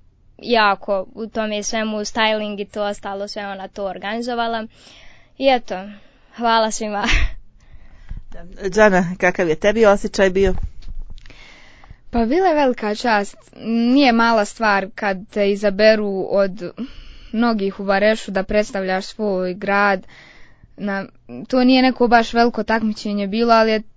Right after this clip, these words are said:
Speaker 3: to, e, meni, e, podstrek u, u daljnjem,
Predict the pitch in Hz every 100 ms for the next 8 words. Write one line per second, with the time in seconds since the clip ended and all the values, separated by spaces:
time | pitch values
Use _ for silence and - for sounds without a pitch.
0 | - 240 226 208 185 208 233 233 220 214
1 | - - - 202 - 254 247 - 233 220
2 | - - - 220 190 - 220 220 214 202
3 | 214 180 180 185